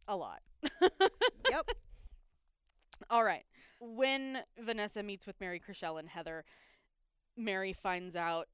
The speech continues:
Speaker 1: about Christine being upset about her being friends with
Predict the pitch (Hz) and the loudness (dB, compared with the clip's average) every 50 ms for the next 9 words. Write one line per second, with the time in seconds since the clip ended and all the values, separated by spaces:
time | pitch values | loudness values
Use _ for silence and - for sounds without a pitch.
0 | _ _ - 196 180 185 180 180 - - - - 254 240 - - 262 254 247 247 | _ _ -6 -4 -2 0 0 -2 -2 -4 -8 -10 -10 -10 -8 -8 -8 -8 -6 -6
1 | 233 247 247 254 247 247 240 - - _ - 240 254 - - - - 277 277 285 | -6 -6 -6 -6 -8 -10 -12 -14 -16 _ -4 -4 -4 -4 -8 -4 0 0 0 0
2 | 285 - _ _ _ _ - 254 269 277 269 269 277 285 277 - _ _ _ _ | -2 -6 _ _ _ _ -2 0 2 4 4 6 4 4 2 -2 _ _ _ _
3 | _ _ _ _ _ _ _ _ _ _ _ 247 269 - - - 262 247 302 269 | _ _ _ _ _ _ _ _ _ _ _ -20 -20 -10 -8 -6 -4 -4 -4 -4
4 | 247 277 262 277 277 294 - - 247 233 240 247 269 294 302 - - - _ _ | -4 -4 -4 -4 -6 -8 -6 -4 -2 -2 -2 -4 -6 -10 -12 -14 -20 -20 _ _
5 | _ _ _ _ - 240 277 285 269 | _ _ _ _ -8 -6 -6 -6 -6